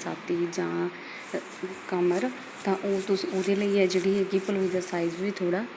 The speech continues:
ਵੱਧ ਜਾਊਗਾ, ਜਿੱਦਾਂ ਕਿ ਅੱਧਾ ਇੰਚ। ਹਾਂਜੀ, ਪਲੋਈ ਪਾਉਂਦੇ ਟਾਈਮ ਬਸ ਇਹ ਧਿਆਨ ਰੱਖਣਾ ਕਿ ਜਦੋਂ ਆਪਾਂ ਪਲੋਈ ਪਾਉਣੀ ਸਟਾਰਟ ਕਰਨੀ ਹੈਗੀ ਤਾਂ ਇਹਦੀ ਜਿਹੜੀ ਅੱਧੇ ਇੰਚ ਤੋਂ ਸਟਾਰਟ ਕਰਨੀ ਹੈਗੀ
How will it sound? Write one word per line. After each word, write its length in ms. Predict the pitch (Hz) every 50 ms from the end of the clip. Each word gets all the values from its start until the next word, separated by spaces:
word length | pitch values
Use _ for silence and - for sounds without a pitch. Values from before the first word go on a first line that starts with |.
| - -
ਵੱਧ 200 | 180 170 160 151 156 -
ਜਾਊਗਾ, 260 | - 196 190 214 240 262 247 202
ਜਿੱਦਾਂ 240 | 202 175 170 180 170
ਕਿ 140 | 165 - 185 - -
ਅੱਧਾ 180 | 170 156 -
ਇੰਚ। 280 | 175 180 185 185 185 - 269 - - - - - - - - - - - - - - - - - - - - - - - - - - - - - - - - - - - - - - - - - - - - - - - - - - - -
ਹਾਂਜੀ, 260 | 180 180 170 - 196
ਪਲੋਈ 300 | 185 - 202 196 196 190
ਪਾਉਂਦੇ 300 | 180 185 196 190 185 185
ਟਾਈਮ 240 | 180 - 190 185 185
ਬਸ 180 | 185 185 185 -
ਇਹ 180 | 160 175 185 190 -
ਧਿਆਨ 240 | - 220 220 214 202
ਰੱਖਣਾ 240 | 190 180 - 180 180
ਕਿ 160 | 175 180 196
ਜਦੋਂ 280 | 180 - 202 180 202
ਆਪਾਂ 220 | 214 214 - 226 214 220
ਪਲੋਈ 180 | 220 202 196 190
ਪਾਉਣੀ 260 | 190 190 180 185 185
ਸਟਾਰਟ 300 | 180 - 190 180 170 170 -
ਕਰਨੀ 300 | - 180 170 175 175 175
ਹੈਗੀ 220 | 170 170 170 175 185 185 - - - - - - -
ਤਾਂ 100 | 202 202 - -
ਇਹਦੀ 400 | 208 190 180 185 175 185 190 190 185
ਜਿਹੜੀ 360 | 190 190 185 - - 202 202 220 -
ਅੱਧੇ 240 | 196 180 180 202 214
ਇੰਚ 100 | 208 196 - -
ਤੋਂ 80 | - 196
ਸਟਾਰਟ 360 | 185 - - 185 175 165 -
ਕਰਨੀ 420 | - - 170 165 165 165 170 170 170
ਹੈਗੀ 240 | 170 170 190 247